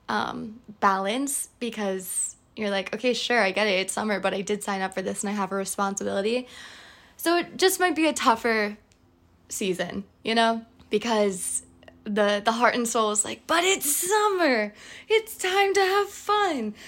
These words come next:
And you're like, "I get it, but, like, not this summer." So if you can try to add in little moments of summer break, whether that be on the days you don't have class, on the weekends, whatever. Uh, but if any of you are dealing with burnout right now,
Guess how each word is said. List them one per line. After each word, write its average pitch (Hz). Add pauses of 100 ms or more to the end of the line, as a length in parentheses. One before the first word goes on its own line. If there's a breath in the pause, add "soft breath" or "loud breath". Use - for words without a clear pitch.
(140 loud breath)
And 285
you're 294
like, 294
"I 285
get 285
it, 302 (220)
but, 262
like, 269
not 269
this 277
summer." 240 (320 loud breath)
So 285
if 262
you 277
can 339
try 349
to -
add 233 (360 loud breath)
in 254
little 240
moments 220 (140)
of 220 (100)
summer 254
break, 254
whether 233
that 220
be 220
on 214
the 208
days 208
you 190
don't 196
have 208
class, 294 (460 loud breath)
on 214
the 214
weekends, 247
whatever. 214 (380 loud breath)
Uh, 233 (160)
but 285 (260)
if 269
any 311
of 330
you 330
are 285
dealing 220
with 202
burnout 208
right 233
now, 254